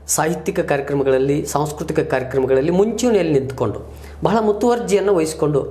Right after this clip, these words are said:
ಕಾರ್ಯಕ್ರಮಗಳನ್ನ ಸಂಯೋಜನೆ ಮಾಡೋದನ್ನು ಹಿಡ್ಕೊಂಡು, ಅತಿಥಿಗಳನ್ನ ಈ ಗೋಕಾವಿ ನಾಡಿಗೆ ಕರೆಸೋದ್ರಿಂದ ಹಿಡ್ಕೊಂಡು ಬಹಳ ವ್ಯವಸ್ಥಿತವಾಗಿ ನಮ್ಮೊಂದಿಗೆ ಸಹಕಾರವನ್ನು ಕೋರ್ತಾ ಇದ್ರು. ಅದರ ಒಟ್ಟಿಗೆ ಇತ್ತೀಚೆಗೆ ಅವರು ಮಕ್ಕಳಿಗಾಗಿ ಒಂದು ಒತ್ತಕ್ಷರವಿಲ್ಲದ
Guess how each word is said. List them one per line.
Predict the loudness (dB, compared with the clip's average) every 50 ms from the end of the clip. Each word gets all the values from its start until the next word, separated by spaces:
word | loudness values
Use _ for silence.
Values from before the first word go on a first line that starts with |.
| -8 -14 -16 -18 -14 -4 0
ಕಾರ್ಯಕ್ರಮಗಳನ್ನ | 0 0 0 0 0 2 2 4 4 2 2 0
ಸಂಯೋಜನೆ | 0 0 0 2 2 2 2 2 2 2
ಮಾಡೋದನ್ನು | 2 2 0 0 0 0 0 0
ಹಿಡ್ಕೊಂಡು, | -2 -2 -2 0 0 0 -2 -4 -6 -12 -16 -18 -18 -6 -2 0
ಅತಿಥಿಗಳನ್ನ | 0 0 0 2 2 2 2 2 2 0 0 -2 -4 -8 -12 -16 -10 -4
ಈ | -2 0 2 2 2 2 2 2 2 2 2 2
ಗೋಕಾವಿ | 2 0 2 2 0 0 2 0
ನಾಡಿಗೆ | 0 0 0 0 2 0 0 -2 -4 -8 -12 -16 -14 -4 -2
ಕರೆಸೋದ್ರಿಂದ | -2 0 0 0 0 2 2 0 0 0 0
ಹಿಡ್ಕೊಂಡು | 0 -2 0 0 0 0 0 0 -2 -2 -6 -10 -16 -16 -6 -2
ಬಹಳ | 0 0 2 2
ವ್ಯವಸ್ಥಿತವಾಗಿ | 2 0 0 -2 -4 -4 -2 -2 0 0 0 0 0 -2 -4 -10 -10 -4 -2 0
ನಮ್ಮೊಂದಿಗೆ | 0 2 0 0 0 0 0 2 0 0 0
ಸಹಕಾರವನ್ನು | -2 -2 -2 -2 0 0 0 0 0 0 0 0 0 0 -2 -4 -2
ಕೋರ್ತಾ | -2 -2 0 0 0
ಇದ್ರು. | 0 0 0 -2 -2 -4 -6 -12 -16 -18 -10 -4 -2
ಅದರ | 0 2
ಒಟ್ಟಿಗೆ | 2 2 2 0 0 0 0
ಇತ್ತೀಚೆಗೆ | 0 -2 -2 -6 -2 0 0 0 0 0 0
ಅವರು | 2 2 2 2 2 2
ಮಕ್ಕಳಿಗಾಗಿ | 2 0 -2 -2 -2 -2 0 0 0 0 0 0 0 -2 -2 -4 -10 -16 -18 -20 -20 -20 -4 -2
ಒಂದು | 0 2 2 2 2
ಒತ್ತಕ್ಷರವಿಲ್ಲದ | 2 2 0 0 -2 -2 0 0 2 2 2 2 2 2 2 0